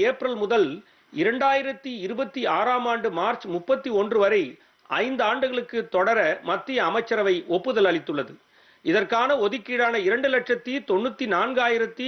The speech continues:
இருநூத்தி எண்பத்தி மூன்று கோடி ரூபாயில் மத்திய அரசின் பங்கு ஒரு லட்சத்தி எண்பத்தி ஐந்தாயிரத்தி முன்னூத்தி தொண்ணூத்தி எட்டு கோடி ரூபாய் ஆகும்.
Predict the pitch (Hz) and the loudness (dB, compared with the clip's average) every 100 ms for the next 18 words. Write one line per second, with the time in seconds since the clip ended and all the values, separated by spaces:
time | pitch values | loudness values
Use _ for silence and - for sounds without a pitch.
0 | 262 202 254 220 233 170 226 277 262 254 | -2 0 -2 -2 -2 0 0 -2 0 0
1 | 240 220 220 214 208 226 220 226 196 135 | 0 0 0 2 2 2 2 0 -4 -6
2 | - _ _ _ 131 185 185 285 262 254 | -12 _ _ _ -4 -4 0 2 4 2
3 | 247 196 180 226 240 294 190 214 277 262 | -2 0 0 0 -2 0 2 4 4 2
4 | 247 240 254 240 180 220 247 - 254 - | -2 -4 -4 0 2 2 0 -2 -2 0
5 | 233 247 240 226 214 254 247 202 247 254 | 0 2 2 2 0 -6 -4 -2 -2 -4
6 | 233 190 226 220 247 247 - 214 208 214 | 0 2 2 -2 -2 -2 2 2 4 2
7 | 214 190 175 156 135 | 4 4 4 2 -4